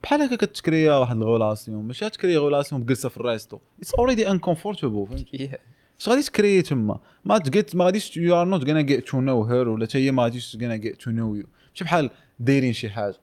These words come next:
Speaker 1: سيروا تري تريكين، ما عرفتش واش كاينة في المغرب ولا لا.
Speaker 2: اللي كتطلع فوق الشجر.
Speaker 1: فوق الشجر، داكشي. جو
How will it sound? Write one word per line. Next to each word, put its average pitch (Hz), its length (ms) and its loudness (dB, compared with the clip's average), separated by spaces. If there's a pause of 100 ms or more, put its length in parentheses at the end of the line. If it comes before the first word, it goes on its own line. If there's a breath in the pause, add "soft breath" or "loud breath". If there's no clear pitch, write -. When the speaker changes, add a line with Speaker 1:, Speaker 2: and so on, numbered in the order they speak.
(120)
Speaker 1:
سيروا 247 260 0
تري 165 260 0
تريكين، 160 440 -4
ما 107 100 0
عرفتش 147 160 -2
واش - 40 -18
كاينة 131 180 -2
في 123 40 0
المغرب 117 300 0
ولا 107 140 -8
لا. 101 120 -8 (260)
Speaker 2:
اللي 104 120 -6
كتطلع 101 320 -8
فوق 98 200 -12
الشجر. 123 440 -12 (100)
Speaker 1:
فوق 131 120 -2
الشجر، 110 420 -2
داكشي. 110 200 -8
جو 147 80 -8